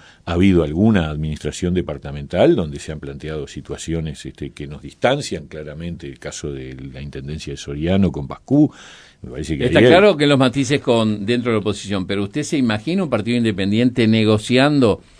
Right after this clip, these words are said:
Speaker 2: la segunda vuelta con el Frente Amplio? ¿Hay alguna posibilidad de que eso ocurra o eso se cierra ya de
Speaker 1: Yo me
Speaker 2: pique?
Speaker 1: imagino, este, eh,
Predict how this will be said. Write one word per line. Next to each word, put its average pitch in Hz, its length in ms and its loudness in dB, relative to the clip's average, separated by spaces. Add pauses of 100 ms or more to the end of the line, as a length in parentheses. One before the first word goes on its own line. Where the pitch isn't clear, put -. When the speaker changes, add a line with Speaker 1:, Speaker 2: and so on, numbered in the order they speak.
(140)
Speaker 2:
la 98 120 0
segunda 110 280 2
vuelta 117 240 4
con 101 100 2
el 90 80 0
Frente 98 300 0
Amplio? 196 400 4
¿Hay 120 160 4
alguna 131 240 6
posibilidad 113 240 2
de 101 60 -2
que 113 120 -2
eso 107 120 0
ocurra 214 440 6
o 156 140 6
eso 185 280 4 (200)
se 131 160 0
cierra 143 500 6
ya 120 220 6
de 107 200 4
Speaker 1:
Yo 95 160 4
me 190 100 6
Speaker 2:
pique? 185 40 6
Speaker 1:
imagino, 156 640 4
este, 101 300 0
eh, 87 840 4